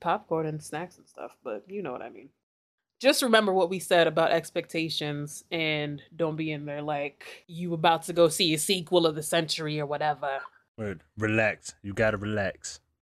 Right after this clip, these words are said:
Speaker 1: Even if you do,
Speaker 2: <laughs>
Speaker 1: I mean, we didn't spoil anything for you today. Just remember what we said.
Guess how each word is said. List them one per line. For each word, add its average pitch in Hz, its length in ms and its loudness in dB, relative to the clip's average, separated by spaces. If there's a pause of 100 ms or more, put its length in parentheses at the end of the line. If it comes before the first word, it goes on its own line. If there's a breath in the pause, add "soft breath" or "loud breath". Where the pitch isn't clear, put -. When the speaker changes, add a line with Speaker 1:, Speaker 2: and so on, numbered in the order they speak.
Speaker 1:
Even 311 300 8
if 285 160 6
you 240 120 4
do, 185 500 6 (120)
Speaker 2:
<laughs> - 920 -6
Speaker 1:
I 160 60 2
mean, 156 440 -2
we 175 240 -4 (320)
didn't 269 180 -2
spoil 156 320 2
anything 131 320 -2
for - 120 -10
you 139 100 -6
today. 127 420 -4
Just - 340 -6
remember 135 320 -6
what 135 200 -8
we 139 100 -18
said. - 360 -8